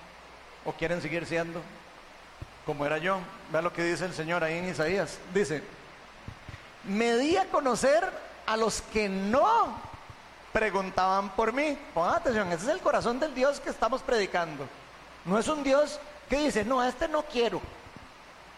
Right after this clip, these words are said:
Es un Dios que está buscando a los que no le quieren. Dice, "Me di a conocer a los que no preguntaban por mí.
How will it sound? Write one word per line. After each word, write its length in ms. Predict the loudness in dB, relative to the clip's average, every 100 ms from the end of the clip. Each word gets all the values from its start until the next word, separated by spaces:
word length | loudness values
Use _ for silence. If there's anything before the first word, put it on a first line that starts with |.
| -4
Es 100 | 0
un 100 | 2
Dios 200 | 2 2
que 100 | -2
está 440 | 0 2 2 0 -2
buscando 480 | -2 0 0 0 2
a 20 |
los 140 | 0 -2
que 100 | 0
no 140 | 2
le 140 | 2
quieren. 520 | 0 0 0 0 -4 -8 -14 -16 -18 -20 -20 -20 -4
Dice, 260 | 0 2 2
"Me 120 | 4
di 320 | 4 2 -2 -4
a 80 | -4
conocer 500 | 0 2 2 4 4 4 2
a 100 | 2
los 240 | 2 0
que 200 | 0 0
no 420 | 2 4 4 4
preguntaban 600 | 2 2 2 2 2 2
por 180 | 0 0
mí. 260 | 2 0